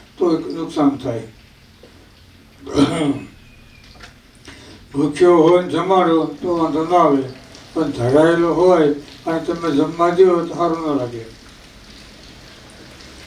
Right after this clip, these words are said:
એમ જેને મોક્ષની ઈચ્છા હોય,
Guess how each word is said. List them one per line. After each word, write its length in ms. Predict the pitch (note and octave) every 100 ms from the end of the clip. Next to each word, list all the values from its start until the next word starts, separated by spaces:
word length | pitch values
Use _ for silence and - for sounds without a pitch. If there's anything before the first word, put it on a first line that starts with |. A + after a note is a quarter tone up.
| -
એમ 220 | E3 D#3 D#3+
જેને 320 | C#3+ D#3+ D#3+
મોક્ષની 680 | D3+ C#3 C#3+ C#3+ - D#3+ D#3+
ઈચ્છા 320 | D3 - D#3+
હોય, 420 | D#3 D#3+ E3+ F3